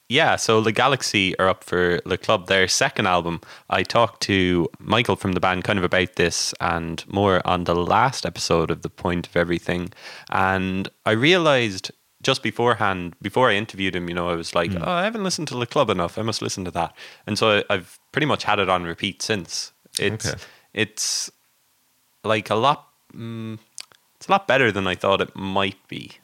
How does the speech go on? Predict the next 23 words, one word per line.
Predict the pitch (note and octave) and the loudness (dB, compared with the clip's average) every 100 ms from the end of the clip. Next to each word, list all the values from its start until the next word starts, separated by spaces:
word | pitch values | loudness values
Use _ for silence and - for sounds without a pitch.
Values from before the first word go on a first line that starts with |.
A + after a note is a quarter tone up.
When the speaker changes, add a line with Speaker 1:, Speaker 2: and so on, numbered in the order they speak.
| _ | _
Speaker 2:
Mm. | F#2+ F2+ D2 | -6 -6 -4
Speaker 1:
You | F#2 | -4
know, | G2+ A2+ | -2 0
it | A#2+ | 0
wasn't, | G#2+ A2 A2 G2+ - - - - _ _ _ _ _ _ _ | 2 2 0 -4 -6 -14 -20 -20 _ _ _ _ _ _ _
like, | - - - | -2 -2 0
they're | C3 F3+ | 4 4
a | |
really | D#3+ E3 D3 | 4 2 2
good | B2 G#2+ | 0 2
live | A2+ G#2+ | 2 2
band. | F2+ D#2+ D#2+ | 0 -4 -4
I | |
think, | F2+ B2 - | -2 -2 0
like, | G2+ G2 - - - | -2 -2 -6 -20 -4
their | A2 A2+ | 0 2
set | - A2+ | 2 0
at | G#2+ F#2+ | 0 0
Electric | F#2+ - F#2+ - | -2 -2 -8 -4
Picnic | G2+ - F#2+ | -4 -2 -4
in | F#2+ E2+ | -4 -6
twenty | - F#2 - F2+ F2 E2 | -4 -4 -4 -8 -8 -8
twelve, | - - E2 F2+ F2+ E2 E2 | -12 -4 0 2 2 0 -4